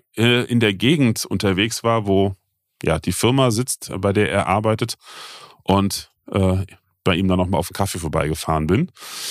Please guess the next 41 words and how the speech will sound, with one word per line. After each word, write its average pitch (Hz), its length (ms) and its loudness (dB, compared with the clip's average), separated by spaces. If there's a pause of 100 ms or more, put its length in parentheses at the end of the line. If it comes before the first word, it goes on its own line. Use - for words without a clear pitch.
(320)
Ähm, 98 480 2 (420)
wer 92 120 -4
weiß, 90 240 0
was 92 140 0
daraus 90 280 0
noch 90 140 -2
ergibt, - 420 -2
mal 95 140 2
schauen, 139 360 2
aber 107 340 0
auf - 140 -6
jeden 113 160 2
Fall 110 400 2 (240)
war 101 180 0
es 98 100 0
einfach 101 240 0
mal 95 180 2 (380)
spannend, 127 640 0
plötzlich - 640 0
so 92 160 0
aus 104 120 -2
dem 101 80 2
Nichts 131 220 0
angesprochen 117 560 0
zu 113 140 -2
werden. 113 320 2 (340)
Und - 80 4
das 113 160 2
ist 202 140 -4
jetzt 202 160 -2
nicht 190 140 -2
die 71 100 2
einzige 80 480 0
Situation 80 580 -2
gewesen, 73 200 -2
das - 120 -4
hatte 78 140 -2
ich - 80 -6
dieses 80 240 -2
Jahr 78 100 0
mehrfach. 90 460 0